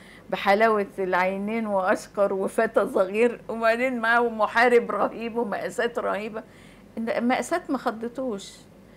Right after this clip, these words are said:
لأنه قبل كده عنده خبرة. فأنا بقول الست اللي عندها خبرة، وإحنا هنقول نبقى نكتب خبراتنا مع الله من قبل كده،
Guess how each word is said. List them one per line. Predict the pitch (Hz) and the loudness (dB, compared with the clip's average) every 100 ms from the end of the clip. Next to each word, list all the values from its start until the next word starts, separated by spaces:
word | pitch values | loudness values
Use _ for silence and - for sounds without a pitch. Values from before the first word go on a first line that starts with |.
| - - | -20 -10
لأنه | - - 202 196 | -6 -4 -4 -4
قبل | 196 196 | -4 -6
كده | 208 339 494 | -4 -2 0
عنده | 269 202 170 | 0 -2 -6
خبرة. | 170 - - - - - - - - - | -10 -12 -14 -20 -20 -20 -20 -20 -14 -6
فأنا | 208 | -4
بقول | 196 196 269 262 247 - | 0 0 0 -2 -4 -12
الست | 196 - 311 311 254 | -14 -4 -4 -2 -6
اللي | 175 | -4
عندها | 175 175 202 214 196 180 - - - | -4 -4 -2 -2 -2 -4 -10 -14 -6
خبرة، | 226 208 202 | -6 0 2
وإحنا | 185 196 185 180 | 2 -2 -4 -6
هنقول | 175 233 208 175 - - - - | -4 -4 -4 -8 -20 -20 -20 -12
نبقى | 190 - 202 | -10 -4 -2
نكتب | 233 349 - 190 | -2 -4 -6 -8
خبراتنا | - 185 175 202 254 254 185 175 | -4 -8 -6 -2 -2 -2 -8 -8
مع | 170 151 175 | -4 -4 -4
الله | 180 220 240 | -4 0 0
من | 196 170 | -2 -10
قبل | - 180 185 165 | -6 -6 -6 -12
كده، | 170 165 147 | -8 -6 -8